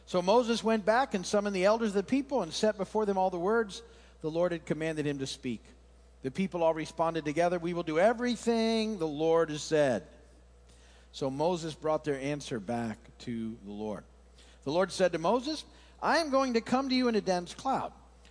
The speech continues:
so that the people will hear me speaking with you and will always put their trust in you.'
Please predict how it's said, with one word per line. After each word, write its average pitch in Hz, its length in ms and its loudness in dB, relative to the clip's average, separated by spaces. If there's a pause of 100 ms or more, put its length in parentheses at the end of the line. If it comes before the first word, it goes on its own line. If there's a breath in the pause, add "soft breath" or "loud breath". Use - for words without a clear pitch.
(100 soft breath)
so 214 180 2
that 220 160 2
the 226 100 2
people 269 380 0
will 202 180 2
hear 277 320 0
me 135 340 -2 (180 loud breath)
speaking 240 540 0
with 254 260 0
you 123 320 -2 (360 loud breath)
and 190 140 0
will 190 140 2
always 262 360 4
put - 200 -2
their 208 100 2
trust 160 320 0
in 196 100 0
you.' 226 220 0